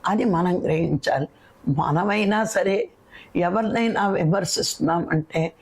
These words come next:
ఎక్కడో ఈర్ష్య ఉంది. మనకి ఎందుకు? అందుకే పత్రిక "No comment, no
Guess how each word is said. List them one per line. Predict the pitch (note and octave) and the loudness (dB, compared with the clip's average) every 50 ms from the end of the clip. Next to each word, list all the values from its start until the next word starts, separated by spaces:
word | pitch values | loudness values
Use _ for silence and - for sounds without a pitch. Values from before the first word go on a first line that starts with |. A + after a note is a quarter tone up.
| - - - - - | -20 -20 -16 -6 -4
ఎక్కడో | D3+ C3+ - _ - E3+ F3 E3+ E3+ E3+ F3 G3 G#3 | -4 -4 -4 _ -4 -2 0 0 2 2 2 2 2
ఈర్ష్య | E3+ E3 D#3+ E3+ F3+ F#3 F#3 - - - E3+ | 2 2 2 2 0 0 0 0 0 0 0
ఉంది. | D#3 D3 - E3 D#3+ E3+ F3 E3+ D#3+ C3 - - _ _ _ - - - - - - - - - - - - - - - - - - - - - - - - - - - - - - - - - | 0 0 2 2 2 2 2 2 0 -2 -4 -6 _ _ _ -20 -20 -20 -20 -20 -20 -20 -20 -20 -20 -20 -20 -20 -20 -20 -20 -20 -20 -20 -20 -20 -20 -20 -20 -20 -20 -20 -20 -20 -20 -8 -4 -2
మనకి | F#3 G#3+ - - | -2 0 0 0
ఎందుకు? | - E3 D#3 A#3+ A#3 A#3 B3+ B3+ A3 - - - - - - - | 0 2 2 2 0 0 0 0 0 -2 -4 -10 -18 -10 -4 -2
అందుకే | D#3+ F3+ G#3 G#3 - A3+ | 0 0 0 0 -2 -4
పత్రిక | G3+ D#3 - D3+ C#3+ - - F#3 - | -2 -2 -2 -4 -2 -2 -2 0 0
"No | D#3+ D#3+ D3+ F3 G3+ C#3 D#3+ F#3 | 0 0 -2 0 -2 0 0 0
comment, | F#3 - - E3 E3 D#3+ E3 D3+ C#3+ B2+ - - - | -2 -2 -2 -2 -2 -2 -2 -2 -2 -4 -4 -4 -2
no | D3+ E3+ F#3+ | 0 0 -2